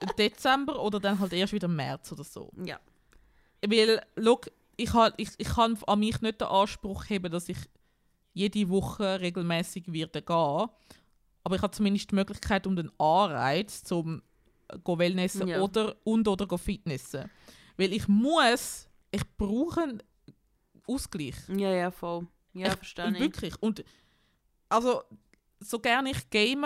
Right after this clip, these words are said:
Speaker 1: oder mit o-, o-, im Discord abhänge, das ist einfach kein Ausgleich, weil
Speaker 2: Nein,
Speaker 1: ich
Speaker 2: nein,
Speaker 1: sitze
Speaker 2: das
Speaker 1: von,
Speaker 2: ist genau
Speaker 1: von
Speaker 2: wie
Speaker 1: einem
Speaker 2: vom
Speaker 1: Bildschirm an
Speaker 2: Computer.
Speaker 1: anderen.
Speaker 2: Ja, ja, voll.
Speaker 1: Ja.
Speaker 2: Voll.
Speaker 1: Und es ist
Speaker 2: Das
Speaker 1: schon
Speaker 2: ist
Speaker 1: ein bisschen
Speaker 2: schon so.
Speaker 1: beängstigend, dass ich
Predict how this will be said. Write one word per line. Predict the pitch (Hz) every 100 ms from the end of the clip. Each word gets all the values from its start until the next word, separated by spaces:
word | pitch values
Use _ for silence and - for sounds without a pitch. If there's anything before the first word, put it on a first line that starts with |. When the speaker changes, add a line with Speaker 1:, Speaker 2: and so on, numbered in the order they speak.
| 294 277
Speaker 1:
oder | 233 233
mit | 220 208
o-, | 202 147 180 214
o-, | 220
im | 226
Discord | 214 247 - 302 277
abhänge, | 240 262 240 233
das | 220
ist | 214
einfach | 208 202 -
kein | 196 -
Ausgleich, | 208 254 - - 185 -
weil | 196
Speaker 2:
Nein, | 180
Speaker 1:
ich |
Speaker 2:
nein, | 175 165
Speaker 1:
sitze | 175 214 -
Speaker 2:
das | 208
Speaker 1:
von, |
Speaker 2:
ist | 175
genau | 180 170
Speaker 1:
von | 180
Speaker 2:
wie |
Speaker 1:
einem | 196 202
Speaker 2:
vom | 226
Speaker 1:
Bildschirm | 196 185 214
an | 202
Speaker 2:
Computer. | 160 185 165
Speaker 1:
anderen. | 175
Speaker 2:
Ja, | 165
ja, |
voll. | - 170 170 - _
Speaker 1:
Ja. | - 185 - _ _
Speaker 2:
Voll. | 185 151 180
Speaker 1:
Und | 202
es | 214
ist | 262
Speaker 2:
Das | -
Speaker 1:
schon | 254
Speaker 2:
ist | 277
Speaker 1:
ein | 302
bisschen | 302
Speaker 2:
schon | 262
so. | -
Speaker 1:
beängstigend, | 214 359 - 277 240 196 233 - -
dass | 214
ich | 240